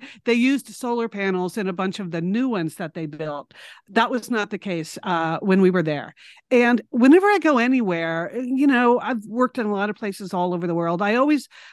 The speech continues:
I try to have an open mind about the culture and the people. And so I, as I was watching the World Track and Field Championships and looking around at the very few people in the stands, I just, I couldn't help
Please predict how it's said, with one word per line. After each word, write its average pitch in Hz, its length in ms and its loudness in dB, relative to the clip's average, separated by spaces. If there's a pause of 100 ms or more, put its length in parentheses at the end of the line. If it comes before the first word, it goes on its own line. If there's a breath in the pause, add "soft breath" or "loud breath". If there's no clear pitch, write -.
I 226 100 -4
try 262 240 -2
to 294 100 -6
have 254 180 -6
an 220 100 -6
open 208 260 -6
mind 180 340 -2
about 151 220 -8
the 175 80 -14
culture 226 680 -2
and 180 220 -4
the 165 80 -2
people. 202 640 -2
And 170 400 -8 (300 loud breath)
so 226 360 -2
I, 233 260 -2 (920)
as 262 180 -2
I 269 80 0
was 247 220 0
watching 277 800 -2 (160)
the 214 240 2 (160)
World 226 240 -2
Track 226 220 -6
and 220 100 -8
Field 233 180 -4
Championships 208 800 -6
and 170 200 -4 (360 loud breath)
looking 226 360 0
around 202 440 2
at 180 140 -4
the 175 180 -2
very 190 340 0
few 202 240 -6
people 190 340 -8
in 180 120 -2
the 175 80 0
stands, 190 480 -4
I 202 100 -2
just, - 260 -6 (280 loud breath)
I 226 80 0
couldn't 311 460 4
help 240 480 2